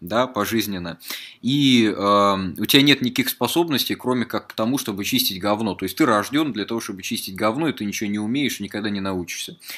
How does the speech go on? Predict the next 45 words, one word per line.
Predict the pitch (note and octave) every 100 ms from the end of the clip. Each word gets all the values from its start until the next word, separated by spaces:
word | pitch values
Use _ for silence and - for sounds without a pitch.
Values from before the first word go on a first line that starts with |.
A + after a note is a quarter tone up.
| -
Ну, | D3
генетически | B2 A#2+ A#2+ G#2+ - -
так | - F2+
сложилось. | - G#2 G2+ F#2+ F2 - - - - -
Но | A2 D3+ D#3+
при | C#3 C#3+
этом | D#3+ B2 A2
тебе, | - G#2 B2+ C3
э, | A#2 - G2+
либералы | G2+ G#2+ A#2 C3+ D3 C#3 G#2+
вбили | F#2+ - C3 A2+
в | -
голову, | B2+ C#3+ C3 F#2+ F#2+
и |
коммунисты | - B2 B2 A#2+ G#2+ G2
тоже | G#2+ G2+ F#2+
вбили | F#2+ A#2+
в | G#2
голову, | F#2+ C#3+ D#3 A2 F#2
что | - - G#2+ G2
ты, | -
тем | C3+ G#2+ G2+
не |
менее, | G2+ A#2+ A2+ G2 F2 - - -
что-то | - C#3 B2+
стоишь, | - D#3+ E3+ B2 -
и | G2
ты | B2 A2
должен, | A2+ A#2 G#2 G2
как | F#2 F#2+ F2
бы, | F#2
быть, | G#2 G#2+ - F#2+
э, | F2+ F2 - - - - - -
э, | F#2+ F#2+
я | G#2
не | G#2
знаю, | G#2+
известным | G2 B2+ B2 A2
актёром, | G2 - D3 D3 A2+ G2
певцом, | G#2+ - - C#3 C3+ A#2
писателем, | G#2+ - B2 B2+ A#2+ G2+ F2+
там, | F#2
я | F#2
не | F#2 F#2+
знаю, | G2+ F#2